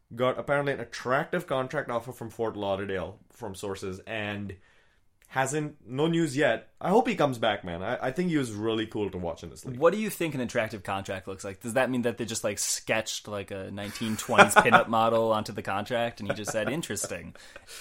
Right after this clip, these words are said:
Speaker 1: Uh, you know, I don't, see, this is the thing, right? I don't know enough about salaries in this league, I, I, to make an informed judgment like that. Like, I, personally, I don't, just don't know enough. I can't, I can't make a value judgment of that sort. I would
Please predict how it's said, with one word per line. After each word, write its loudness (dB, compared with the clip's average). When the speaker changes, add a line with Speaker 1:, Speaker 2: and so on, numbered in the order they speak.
Speaker 1:
Uh, 2
you 2
know, 4
I 4
don't, 2
see, -4
this -2
is -2
the -6
thing, -4
right? 0
I 0
don't 0
know 0
enough -4
about -4
salaries -2
in -6
this -8
league, -2
I, -4
I, -4
to -6
make -6
an -4
informed -6
judgment -6
like -8
that. -10
Like, -8
I, 0
personally, 6
I 4
don't, 0
just -8
don't -2
know -4
enough. -6
I -6
can't, -2
I -4
can't 0
make -4
a -2
value -2
judgment -6
of -6
that -4
sort. -6
I 4
would 0